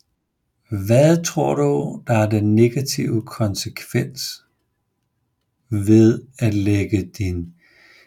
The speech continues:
introverte side lidt til side for en stund? Hvad, hvad, hvad er det, hvad er alt det dårlige, der kan komme til at ske der,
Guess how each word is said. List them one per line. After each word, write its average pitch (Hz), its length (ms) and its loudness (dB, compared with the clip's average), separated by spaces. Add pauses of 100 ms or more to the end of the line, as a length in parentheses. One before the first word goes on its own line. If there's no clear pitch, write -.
(240)
introverte 101 1000 0
side 104 720 -2 (1600)
lidt 104 200 -4
til - 120 -6
side 104 460 -2
for 107 60 -6
en 95 100 -6
stund? - 420 -10 (840)
Hvad, 120 100 -6
hvad, 120 220 -2
hvad 120 180 -2
er 127 40 0
det, 160 120 -2
hvad 123 100 0
er 131 60 2
alt 147 160 -2
det 135 160 -8
dårlige, 120 420 0
der 127 80 -4
kan 113 140 -6
komme 104 200 -6
til - 120 -8
at 117 120 -8
ske - 340 -6
der, 98 160 -8